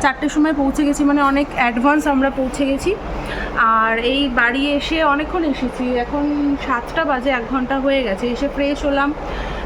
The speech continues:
বেবিকে খাওয়ার করে খাওয়ালাম, তারপরে মাঝে রাস্তাতে একটু চা খেয়েছি, কারণ এয়ারপোর্টে সেই একটু ভেজ বিরিয়ানি নিয়েছিলাম, আর, উম, মানে, একটা, এক প্লেটই নিয়েছিলাম, আমি আরও খেয়েছিলাম। আর মা বাবা কী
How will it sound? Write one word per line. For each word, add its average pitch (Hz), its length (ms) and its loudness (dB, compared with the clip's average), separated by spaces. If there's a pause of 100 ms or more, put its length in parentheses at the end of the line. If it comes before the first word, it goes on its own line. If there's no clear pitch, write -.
বেবিকে 285 440 0
খাওয়ার 254 460 0
করে 277 160 2 (120)
খাওয়ালাম, 269 500 2 (180)
তারপরে 262 340 -2
মাঝে 262 280 0
রাস্তাতে 269 380 -2
একটু 285 220 -4
চা 294 280 0
খেয়েছি, 277 280 -2
কারণ 269 340 0 (380)
এয়ারপোর্টে 269 500 0
সেই 294 380 -2
একটু 277 380 -4
ভেজ 262 320 -2
বিরিয়ানি 277 400 0
নিয়েছিলাম, 285 520 0 (460)
আর, 220 360 0
উম, 226 340 -2
মানে, 233 320 -4
একটা, 254 280 -2
এক 254 240 -2
প্লেটই 311 260 -2
নিয়েছিলাম, 277 500 0
আমি 247 260 -2
আরও 262 140 0 (100)
খেয়েছিলাম। 233 460 -2 (400)
আর 214 360 -2
মা 226 300 2
বাবা 247 300 0 (100)
কী 269 60 -4